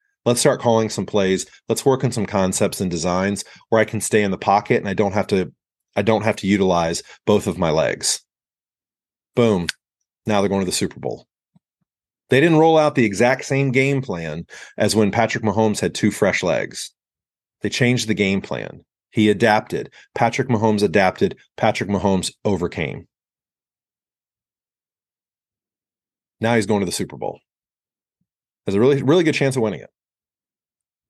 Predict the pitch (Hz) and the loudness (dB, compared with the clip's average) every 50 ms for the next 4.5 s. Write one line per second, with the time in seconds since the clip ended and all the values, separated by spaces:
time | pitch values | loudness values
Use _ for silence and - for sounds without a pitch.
0 | _ _ _ _ _ _ _ _ _ _ _ _ _ _ _ _ _ - 117 113 | _ _ _ _ _ _ _ _ _ _ _ _ _ _ _ _ _ 0 2 2
1 | 120 135 139 131 131 127 127 113 92 101 107 107 - 104 101 98 87 - - 85 | 4 2 2 2 0 -2 -2 -2 0 0 0 0 0 -4 -8 -10 -10 -10 -10 -10
2 | 80 67 - - - _ _ - _ _ _ - 107 95 92 - - _ - 123 | -10 -10 -10 -12 -14 _ _ -20 _ _ _ -4 -2 -2 -2 -2 -4 _ 2 2
3 | 113 117 123 117 117 123 123 120 117 - - - - 101 98 104 101 101 101 101 | 4 4 4 4 4 2 2 2 -2 -6 -8 -4 -2 -2 0 0 0 -2 -2 -6
4 | - _ _ _ _ _ - 107 101 | -8 _ _ _ _ _ -4 -4 -4